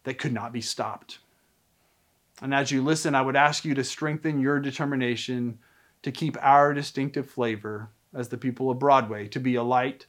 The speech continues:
of love, a city on a hill. He writes, "To our most bitter opponents, we say,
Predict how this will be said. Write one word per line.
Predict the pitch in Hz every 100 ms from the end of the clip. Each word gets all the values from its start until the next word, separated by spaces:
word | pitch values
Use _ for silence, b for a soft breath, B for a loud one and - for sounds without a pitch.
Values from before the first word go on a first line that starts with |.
| _ _ _ -
of | 135
love, | 120 113 107 107 - -
a |
city | - - 131 127 123 127
on | - 123
a | 117
hill. | 113 120 131 _ _ _ _ _ _ _ _ _ _ _ _ _ _ _ _ _ _
He | 143
writes, | 120 107 101 - - b b b b _
"To | 208
our | 226
most | 220 208 151
bitter | 170 185
opponents, | 185 151 - 139 120 113 -
we | 123
say, | 113 - 107 107 117